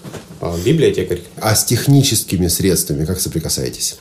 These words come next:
Speaker 1: А, ну, я как раз являюсь консультантом по всем вот этим приборам, которые выдают.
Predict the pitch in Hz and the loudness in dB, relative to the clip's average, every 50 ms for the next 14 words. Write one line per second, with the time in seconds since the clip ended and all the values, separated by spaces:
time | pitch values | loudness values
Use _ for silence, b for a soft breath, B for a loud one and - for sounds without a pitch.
0 | B B - 101 95 90 90 98 110 117 117 104 95 107 127 135 - 113 98 120 | B B -4 -4 -2 0 0 2 2 2 2 0 2 2 2 2 2 0 0 0
1 | 123 117 - 104 104 117 107 95 - - 104 85 - - - - 95 87 82 80 | 0 0 0 0 2 2 2 2 0 -2 -4 -4 -2 -4 -2 -2 -2 -4 -2 -4
2 | 82 80 80 - - 87 85 85 78 - - - - 85 82 82 80 - 80 - | -6 -8 -8 -8 -8 -8 -6 -6 -8 -8 -8 -6 -6 -6 -8 -8 -8 -10 -8 -8
3 | 82 85 - 113 101 123 165 190 196 170 135 117 - 120 - 120 101 98 95 92 | -8 -6 -4 -4 0 0 2 2 2 2 2 0 -2 -4 -2 0 0 0 0 0
4 | 98 98 101 95 95 95 92 | 0 0 0 0 0 0 -2